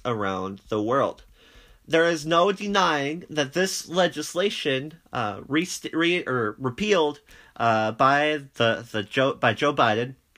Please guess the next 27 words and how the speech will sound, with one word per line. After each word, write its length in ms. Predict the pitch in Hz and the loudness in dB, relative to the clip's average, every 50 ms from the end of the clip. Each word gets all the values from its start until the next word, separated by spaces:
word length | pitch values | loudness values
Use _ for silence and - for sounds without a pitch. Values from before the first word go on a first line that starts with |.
| _ _ _ _ _ _ _ _ _ _ _ _ _ _ - | _ _ _ _ _ _ _ _ _ _ _ _ _ _ -4
will 540 | 123 139 175 202 226 277 277 233 - - _ _ | 2 4 6 8 8 8 6 6 2 -4 _ _
cause 640 | - - 233 220 196 170 143 143 151 180 - - - - _ _ _ _ _ _ | 2 6 8 8 8 8 6 4 0 -4 -6 -8 -8 -12 _ _ _ _ _ _
lives 560 | - 147 135 110 107 110 117 123 123 - - - | 0 2 4 4 4 4 2 2 0 -4 -6 -4
to 220 | - 190 180 185 | -2 -2 2 4
end. 400 | 208 208 170 107 76 - - - - _ _ _ _ _ _ _ _ - - - _ - | 4 4 4 2 -2 -8 -14 -20 -20 _ _ _ _ _ _ _ _ -20 -20 -18 _ 2
There 120 | 196 214 | 2 2
is 140 | 214 226 208 | 4 4 4
no 220 | 220 233 262 262 247 | 6 6 6 6 4
denying 640 | 240 240 226 226 226 233 233 240 233 220 208 165 | 2 2 4 6 6 6 6 6 4 2 0 0
this. 600 | 113 120 98 87 - - - - - - - - - _ _ _ _ _ _ _ _ _ _ _ _ _ _ _ _ _ _ - | 0 0 0 0 -2 -6 -6 -4 -6 -6 -8 -12 -16 _ _ _ _ _ _ _ _ _ _ _ _ _ _ _ _ _ _ -2
There's 260 | - 202 196 185 - | 0 2 2 2 2
no 240 | 185 190 190 196 202 | 4 4 4 4 4
denying 480 | 190 214 190 190 196 196 190 170 123 101 | 2 0 0 2 2 2 2 0 -4 -6
this. 400 | 92 - - - - - - - _ _ _ _ _ _ _ _ _ _ _ _ _ _ _ _ _ _ _ | -6 -8 -8 -10 -10 -12 -12 -14 _ _ _ _ _ _ _ _ _ _ _ _ _ _ _ _ _ _ _
There 180 | - 151 165 | 2 4 4
is 140 | 165 156 - | 4 2 2
nothing 320 | 170 196 214 220 226 214 202 | 2 2 2 2 0 0 0
that 140 | 208 - | 0 0
he 160 | 180 175 196 180 | 0 -2 -6 -4
could 180 | - 220 175 | -4 -4 -2
do 260 | 135 131 120 127 143 165 | 0 0 0 0 0 -2
to 200 | - - 175 151 | -4 -2 -2 2
run 420 | 131 131 120 123 127 135 156 - - _ _ _ _ _ _ _ _ - | 4 4 4 4 4 0 -2 -8 -14 _ _ _ _ _ _ _ _ 0
or 140 | 139 147 135 | 0 0 2
hide 500 | - 196 202 196 165 127 101 90 - 120 127 - _ _ _ _ _ _ _ _ _ _ _ _ _ _ _ _ _ _ _ _ _ _ _ _ _ _ _ | 4 6 6 6 6 6 2 0 -4 -10 -16 -18 _ _ _ _ _ _ _ _ _ _ _ _ _ _ _ _ _ _ _ _ _ _ _ _ _ _ _
from 320 | - - 139 117 98 98 | -6 -2 -2 -2 -2 -2
this. 420 | 98 78 - - - - - - | -6 -10 -12 -14 -16 -16 -16 -16